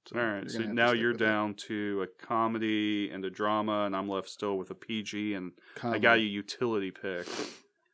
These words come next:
Speaker 1: All right, I, I think that there's gonna be more dramas out there, but this, there's gonna be a lot of drama with this pick because I'm not sure if, uh,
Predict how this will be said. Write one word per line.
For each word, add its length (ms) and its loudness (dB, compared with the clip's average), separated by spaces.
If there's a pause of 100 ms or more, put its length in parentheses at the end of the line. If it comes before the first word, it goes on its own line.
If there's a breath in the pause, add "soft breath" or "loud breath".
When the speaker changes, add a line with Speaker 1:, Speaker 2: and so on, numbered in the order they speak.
(120)
Speaker 1:
All 140 10
right, 240 4
I, 320 6
I 60 6
think 240 6
that 160 6
there's 180 6
gonna 220 4
be 160 2
more 260 2
dramas 840 -2
out 220 -2
there, 360 2
but 160 -6
this, 340 -2
there's 200 -4
gonna 100 6
be 60 8
a 60 4
lot 180 2
of 80 0
drama 400 -2
with 180 -2
this 160 -4
pick 320 -6
because 260 -10
I'm 140 -4
not 160 -4
sure 540 0 (420)
if, 340 -4
uh, 440 -2